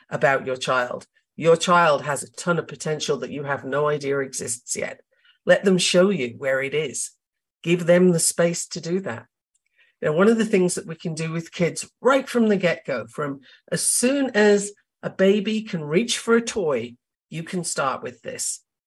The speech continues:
And that is helping them learn to make decisions and giving them the grace to make mistakes,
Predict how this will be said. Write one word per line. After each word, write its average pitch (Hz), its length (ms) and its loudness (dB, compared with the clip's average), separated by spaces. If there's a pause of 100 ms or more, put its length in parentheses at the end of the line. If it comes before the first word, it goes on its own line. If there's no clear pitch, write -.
(440)
And 156 200 -2
that 165 260 0
is 139 220 -10
helping 185 480 0
them 127 400 0 (320)
learn 151 340 -2
to - 140 -6
make 120 300 -6
decisions 131 800 -6 (640)
and 160 300 0 (100)
giving 220 480 2
them 156 480 -2 (360)
the 151 500 -6 (720)
grace 185 800 2 (140)
to - 140 0
make 180 240 2
mistakes, - 720 -4